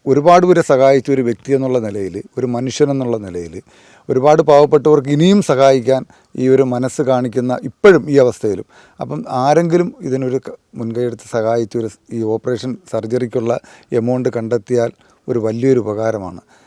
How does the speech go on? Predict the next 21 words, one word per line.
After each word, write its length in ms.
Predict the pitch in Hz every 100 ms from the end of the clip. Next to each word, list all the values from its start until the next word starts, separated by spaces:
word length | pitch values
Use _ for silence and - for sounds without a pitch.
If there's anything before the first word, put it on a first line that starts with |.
| _
കാരണം 280 | 135 143 156
എന്നെ 220 | 147 175
വിളിച്ചപ്പം 420 | 170 156 175 170 156
പറഞ്ഞൊരു 320 | 147 151 143
വിഷയമുണ്ട്. 720 | - - 131 139 139 113 107 - _ _ _ _ _ _ _ _ _ -
ഞാൻ 160 | 147 151
മുമ്പ് 300 | 165 208 175
മരിച്ചു 320 | 151 165 208
പോയാലോ 380 | 190 180 170 165
എന്ന് 120 | 139
ആഗ്രഹിക്കുന്ന 560 | 135 135 147 127 143
ഒരു 100 | 131
വ്യക്തിയായിരുന്നു. 680 | 113 - 127 117 104 101 - _ _ _ 123
പക്ഷേ 200 | - 143
ഇപ്പോൾ 340 | 135 180 147
ഒരുപാട് 300 | 147 170 175
പാവപ്പെട്ടവരെ 640 | 139 131 143 147 135 139
കണ്ടപ്പോൾ 500 | 120 110 110 101 117 - _ _ _ _ -
"എനിക്ക് 260 | 139 170 165
ജീവിക്കണം 680 | 135 170 190 165 175 156
ഇക്ക 200 | 113 -